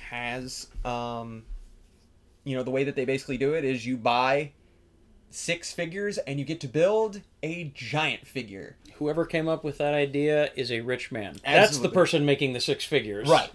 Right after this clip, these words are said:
Speaker 2: The person who came up with that idea.
Speaker 1: All right, so let me give you the list. I'll give you the rundown.
Speaker 2: Okay.
Speaker 1: All right, so they have the Mark forty, forty-five, or no, forty-six Iron Man, which,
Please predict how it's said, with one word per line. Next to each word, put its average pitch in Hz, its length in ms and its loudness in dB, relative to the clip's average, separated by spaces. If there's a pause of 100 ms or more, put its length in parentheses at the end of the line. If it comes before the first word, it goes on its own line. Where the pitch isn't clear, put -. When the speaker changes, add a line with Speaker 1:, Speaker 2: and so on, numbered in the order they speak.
Speaker 2:
The 143 80 -8
person 147 280 0
who 143 60 2
came 143 180 2
up 135 60 0
with 127 140 0
that 147 160 6
idea. 101 400 0
Speaker 1:
All 147 80 10
right, 110 220 4
so 151 380 4
let 160 120 0
me 180 80 -6
give 180 120 -2
you - 80 -6
the 175 100 -8
list. 147 280 2
I'll 139 80 2
give 131 140 -2
you 135 40 -2
the 131 80 -2
rundown. 120 560 2
Speaker 2:
Okay. 151 280 0 (180)
Speaker 1:
All 127 160 2
right, 113 180 0
so - 120 -8
they 135 80 2
have 131 220 2
the 131 320 0
Mark 131 360 -2
forty, 156 320 -4 (1040)
forty-five, 147 720 2
or 165 120 0
no, 175 120 2
forty-six 175 800 -4 (220)
Iron 127 220 -2
Man, 147 260 -2 (680)
which, - 440 -2